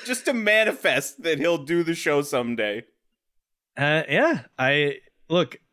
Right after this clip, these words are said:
Speaker 2: I would love to say that this is a mark of, uh, an endorsement to a professional in the field, said, "You're good enough, I'm gonna send you some flowers," but how can we trust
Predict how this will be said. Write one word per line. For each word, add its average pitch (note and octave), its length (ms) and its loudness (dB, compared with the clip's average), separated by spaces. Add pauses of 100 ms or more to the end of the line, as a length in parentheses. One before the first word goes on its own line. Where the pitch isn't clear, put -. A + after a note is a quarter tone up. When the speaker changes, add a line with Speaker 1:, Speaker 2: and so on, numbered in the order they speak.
(140)
Speaker 2:
I C3+ 280 2
would B2+ 240 0
love E3+ 300 2
to F#3 120 0
say D#3+ 320 2
that C3+ 180 0
this C#3+ 220 0
is C3 240 0
a B2 300 -2
mark B2+ 440 0
of, B2+ 260 2
uh, A#2+ 100 0
an B2 180 -2
endorsement B2 600 0
to C3+ 80 0
a - 20 -4
professional A#2 680 0
in A2 80 -2
the G#2 80 -6
field, D#3 480 0
said, A2+ 300 0
"You're A#2+ 140 0
good B2 220 0
enough, C#3 260 0
I'm A#2+ 80 -2
gonna A2 160 -4
send A#2+ 240 -2
you A#2 80 -2
some A2 160 -6
flowers," D#3 420 0
but A2+ 200 -2 (680)
how G3+ 320 2
can C3 300 -4
we A2 100 -2
trust E3 560 -2